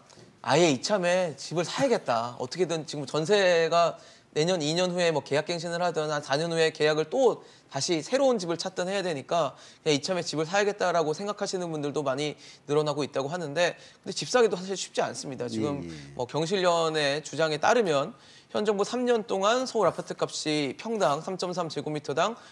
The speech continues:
Speaker 1: 한 오십팔 퍼센트 정도 올랐다고 해요. 근데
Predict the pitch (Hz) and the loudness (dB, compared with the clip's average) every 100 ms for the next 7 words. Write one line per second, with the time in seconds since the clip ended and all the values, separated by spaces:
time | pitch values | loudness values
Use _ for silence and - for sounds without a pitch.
0 | - 180 151 143 - - - 262 339 226 | -14 -2 -2 -2 -8 -10 -8 -6 -4 -6
1 | 196 175 143 131 135 151 151 131 143 185 | -4 -6 -4 -4 0 0 0 -4 -2 -2
2 | 127 117 156 160 156 | -2 -4 0 2 2